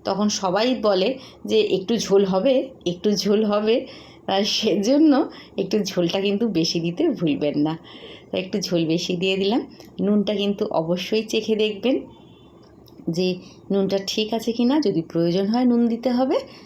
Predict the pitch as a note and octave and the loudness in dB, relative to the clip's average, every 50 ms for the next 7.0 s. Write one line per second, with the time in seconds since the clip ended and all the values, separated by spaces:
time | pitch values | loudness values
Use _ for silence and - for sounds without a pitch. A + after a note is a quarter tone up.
0 | - - - - D#3 F3 F3 F3 - - - - - - - - - F#3 F#3+ - | -20 -14 -8 -6 -4 -4 -4 -6 -10 -20 -20 -20 -20 -20 -12 -6 -4 -4 -4 -4
1 | - - D4 D4 D4 D4 D4 C#4+ C#4+ D4 C#4+ C#4 B3 G#3 F3+ F3+ G3 G3 - B3 | -4 -2 -2 0 2 4 4 4 4 2 2 2 2 2 2 2 2 2 0 0
2 | A#3+ G#3+ F#3 E3 C#3+ E3+ D#3+ D#3+ D#3+ E3 E3 E3+ F3 E3 E3 D#3+ F3 E3+ E3+ F3+ | 0 2 2 0 0 2 2 2 2 0 0 0 -2 -4 -2 -2 0 0 2 2
3 | F3+ F3 F3 F#3 G#3+ D#4+ F#4+ - - - - - - F#3 F#3 F3+ F#3 F#3+ F#3+ A#3+ | 2 2 2 2 0 -2 -2 -8 -16 -20 -16 -8 -4 -4 -4 -2 -4 -4 0 2
4 | C4 C#4+ C#4 - - - - B3 C4 B3+ C4 - - F3+ F3 F3 F3 F3 F#3 F#3 | 2 2 2 0 -4 -2 0 2 2 0 0 -2 -2 0 0 0 0 0 -2 -2
5 | F#3+ F#3+ A3 F#3+ F3 F#3+ F#3+ G#3 A#3+ C4 C4 - - F3+ F3+ F3 F3 - F3 E3 | -2 -2 -4 -4 -2 -2 0 2 2 2 0 0 -2 -2 -2 -2 0 0 0 0
6 | D#3 F3 F3 F3 - - - - - D3 C#3+ C#3+ D#3+ D#3 D#3 D#3 D#3 D#3 E3 - | 0 -2 -4 -4 -4 -6 -4 -4 -2 -2 -2 -2 0 0 0 0 0 -2 -4 -8